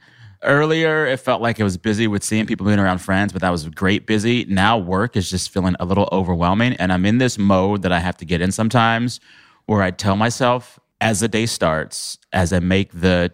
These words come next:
to-do list, I write it down, then I say out loud, "You will not check everything off this list today,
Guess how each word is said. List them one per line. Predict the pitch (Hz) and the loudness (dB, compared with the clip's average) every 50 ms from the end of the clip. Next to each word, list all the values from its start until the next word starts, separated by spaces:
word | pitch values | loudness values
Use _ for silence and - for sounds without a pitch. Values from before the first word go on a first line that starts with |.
| _ - | _ -10
to-do | - 95 78 73 90 90 | -8 -8 -4 -2 -2 -2
list, | 85 78 69 60 - - - - - - - _ _ _ _ _ _ _ _ _ - | 0 -2 -4 -6 -6 -6 -8 -8 -10 -14 -20 _ _ _ _ _ _ _ _ _ -2
I | - 90 | 0 2
write | 87 87 87 101 | 2 2 2 2
it | 123 113 | 0 0
down, | - 95 92 90 90 | 0 0 0 2 0
then | 90 87 85 | 0 -2 -2
I | 85 | -2
say | - - 120 107 | -2 0 0 2
out | 101 98 82 | 2 0 0
loud, | 92 85 80 78 78 76 - - _ _ _ _ _ _ _ | -2 -2 -2 -2 -4 -6 -8 -12 _ _ _ _ _ _ _
"You | - 92 92 135 | -6 0 0 0
will | 156 123 101 92 | 2 2 0 0
not | 90 90 98 110 - - | 2 2 0 0 -2 -4
check | - - 104 101 - - | -6 -6 -6 -6 -4 -4
everything | 107 107 - 107 - 117 104 104 | -4 -2 -2 -2 -4 -2 -2 0
off | 101 101 - | 0 -2 -2
this | - 101 - - | -4 -8 -8 -4
list | 92 92 87 - - | -2 -2 -2 -2 -4
today, | - - 71 - 76 73 71 69 71 | -10 -8 -4 -4 -2 -2 -2 -4 -8